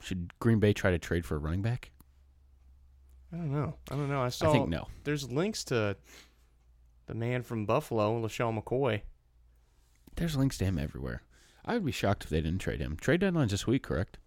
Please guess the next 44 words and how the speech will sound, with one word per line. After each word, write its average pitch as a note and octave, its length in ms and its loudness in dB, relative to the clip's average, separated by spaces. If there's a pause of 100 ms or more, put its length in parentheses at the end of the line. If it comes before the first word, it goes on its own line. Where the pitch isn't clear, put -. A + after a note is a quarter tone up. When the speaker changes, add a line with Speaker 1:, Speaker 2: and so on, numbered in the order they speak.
(120)
Speaker 2:
Yeah. A2 200 -6 (680)
There's D3 160 -6
a C3+ 60 -2
lot G#2+ 320 -4
of C3 80 -2
names B2+ 300 -2
out A2 160 -4
there. A#2+ 220 -6 (720)
A - 40 -6
lot B2 360 6
of G#2 80 0
names. F#2 420 -6
Speaker 1:
Demaryius C#3+ 360 6
Thomas D#3+ 320 6
al-, B3 300 6 (100)
Speaker 2:
<laughs> G#3 100 -2
Speaker 1:
also D3 340 10
on B2+ 100 8
the B2+ 60 6
trade C#3 260 6
block. D#2+ 380 0 (1000)
I A#2 60 6
think G#2+ 200 6
that G2+ 140 2
would G2 120 0
open F#2+ 320 0
a - 60 -6
lot D#2+ 200 0
of E2 60 -6
stuff - 240 -4
up D2+ 120 0
for - 120 -6
Cortland D#2+ 380 0
Sutton, F#2+ 340 -2
who - 100 -4
I D2 40 -2
think D2 180 -6
is D#2 80 -6
better D2 260 -6
than D2+ 160 -6
Demaryius D2 340 -6
Thomas C#2+ 320 -6
anyway. F#2 280 -4 (300)
Speaker 2:
Yeah. A#2+ 480 -6